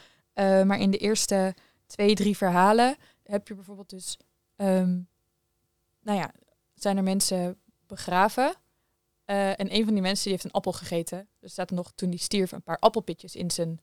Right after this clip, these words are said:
buik. En vervolgens, uit een van die appelpitjes groeit dus een appelboom. En die appelboom,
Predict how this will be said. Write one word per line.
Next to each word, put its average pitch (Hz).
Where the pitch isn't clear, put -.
buik. 170
En 180
vervolgens, 190
uit 180
een 190
van 190
die 180
appelpitjes 190
groeit 190
dus 196
een 180
appelboom. 175
En 185
die 185
appelboom, 240